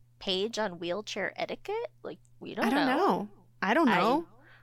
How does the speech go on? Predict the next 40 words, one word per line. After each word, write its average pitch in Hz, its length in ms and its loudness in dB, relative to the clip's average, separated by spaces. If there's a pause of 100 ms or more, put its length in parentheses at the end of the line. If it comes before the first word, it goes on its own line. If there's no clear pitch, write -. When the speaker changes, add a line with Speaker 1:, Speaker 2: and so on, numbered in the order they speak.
Speaker 2:
I 233 80 4
don't 330 100 8
know 285 120 8
anything 277 280 6
about 247 380 4
it. - 80 4
My 190 80 4
f-, 208 280 -2
my 226 160 6
son's 247 280 4
been 254 120 4
using 262 240 2
a 254 60 4
wheelchair 254 440 4
for, 240 440 4 (100)
you 247 180 2
know, 240 220 4 (560)
ten 233 320 4
months. - 560 0
Like, - 220 -4
I 147 80 2
don't 220 200 2
know. 147 260 2 (580)
Speaker 1:
Yeah, 277 300 2
and 190 140 -4
Mallory's 202 460 0
been 240 160 -4
using 220 320 -2
it - 120 -4
for - 120 -10
years, 185 520 -4
but 135 200 -2
I, 160 280 -2 (580)
I 196 40 -4
mean, 175 260 -4
I 185 140 -2
know 185 200 2
there's 180 320 -2
etiquette 165 580 0
on 151 380 -4